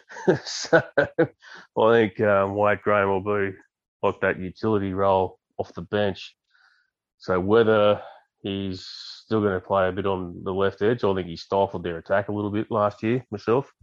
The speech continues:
when he did play on that left edge, which he's a, a different player to what he used to be. Wade Graham, I love him. He, he was awesome. He's not the player he used to be. He's getting on the end of his career, and I, I think that the, the sort of stifled the Sharks'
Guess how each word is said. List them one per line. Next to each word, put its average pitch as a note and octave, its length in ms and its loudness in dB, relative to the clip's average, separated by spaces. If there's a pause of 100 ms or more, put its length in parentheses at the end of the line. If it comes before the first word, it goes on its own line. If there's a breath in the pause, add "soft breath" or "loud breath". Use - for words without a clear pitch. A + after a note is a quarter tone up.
(480 loud breath)
when F2+ 160 -2
he F2 60 -6
did G2 180 -2
play G#2 200 2
on G2 120 4
that G#2 140 -2
left G2+ 260 0
edge, A#2+ 380 0
which F#2 200 -6 (320)
he's G2+ 240 -4
a, G2 160 -2 (200)
a B2 60 -2
different G#2 340 -4
player A2+ 260 4
to G#2+ 100 4
what G#2 120 0
he G2 40 -4
used A#2 240 -4
to A2 60 -8
be. A#2 160 2
Wade A#2 240 4
Graham, A2 340 4
I F#2+ 40 0
love G2 240 0
him. G#2 120 -2
He, G2 280 -6
he G2+ 100 -4
was F2 120 -8
awesome. F#2+ 380 -4 (720 soft breath)
He's F#2 220 -4
not G2 180 2
the F2+ 60 -12
player F#2 320 2
he F2 80 -4
used F#2 220 -8
to - 60 -14
be. F2+ 560 -2
He's F#2 180 -8
getting - 180 -8
on F2 100 -2
the F#2 60 -2
end F#2 100 0
of F#2 100 -4
his F#2 120 -8
career, F#2 460 0
and F2 100 -6
I, F#2 100 -2
I F#2 300 -4
think F2+ 200 -6
that F2 120 -8 (1080)
the, F#2 200 -10
the F#2+ 80 -14
sort F2 180 -8
of E2 60 -12
stifled F#2 440 -4
the F2 60 -14
Sharks' F2 380 -6